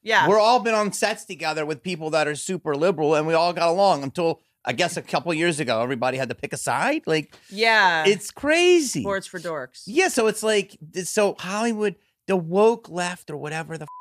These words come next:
Speaker 2: wanna call it, is getting so marginalized that it's turning off everyone. You know it.
Speaker 1: But the
Speaker 2: You go
Speaker 1: irony
Speaker 2: to Indianapolis, people don't think like this.
Speaker 1: Yes, but the irony is woke left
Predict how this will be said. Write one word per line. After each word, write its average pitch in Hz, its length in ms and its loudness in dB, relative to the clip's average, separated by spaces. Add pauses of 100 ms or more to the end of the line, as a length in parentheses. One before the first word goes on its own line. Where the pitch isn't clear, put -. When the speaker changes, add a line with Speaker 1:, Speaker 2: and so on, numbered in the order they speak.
(300)
Speaker 2:
wanna 139 120 -12
call 156 340 -8
it, - 100 -10
is - 400 -14
getting 175 240 -6
so 170 360 -4
marginalized 123 920 -4 (240)
that 170 120 2
it's 175 200 -4 (100)
turning 202 320 -4
off 190 220 -2 (320)
everyone. 208 480 -2 (160)
You 226 200 4
know 247 300 4
it. - 300 -2
Speaker 1:
But 247 80 0
the 294 60 0
Speaker 2:
You 254 260 6
go 254 140 4
Speaker 1:
irony 254 120 2
Speaker 2:
to 226 80 -4
Indianapolis, 240 800 -2 (180)
people 226 220 -4
don't 233 260 -2
think 240 240 0
like 214 260 -2
this. 175 340 -2
Speaker 1:
Yes, 196 180 -2
but 247 120 -2
the 269 100 0
irony 254 420 2
is 220 180 -2
woke 196 420 0
left 185 680 0